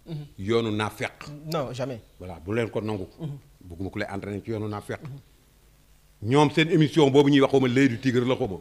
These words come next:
Speaker 1: Mhm.
Speaker 2: Ci làmb ji la ñuy dund. Moomuñu production, ñun ñoo moom suñuy production.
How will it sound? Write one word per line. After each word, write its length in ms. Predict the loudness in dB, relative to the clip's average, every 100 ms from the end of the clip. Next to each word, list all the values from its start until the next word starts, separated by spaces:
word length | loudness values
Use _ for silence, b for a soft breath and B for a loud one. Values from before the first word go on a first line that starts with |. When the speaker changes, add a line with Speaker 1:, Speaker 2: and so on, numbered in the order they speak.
| _ -18
Speaker 1:
Mhm. 80 | -18 -18 _ _ -4
Speaker 2:
Ci 60 | 2
làmb 220 | 4 4
ji 100 | 4
la 60 | 4
ñuy 120 | 4
dund. 240 | 4 2 0 -8 _ _ _ _ _ _ _ _ _ _ _ -10 6
Moomuñu 340 | 8 10 8
production, 400 | 6 4 4 0
ñun 280 | 0 2 2
ñoo 140 | 4 2
moom 200 | 2 0
suñuy 180 | 0 -2
production. 420 | -2 -4 -8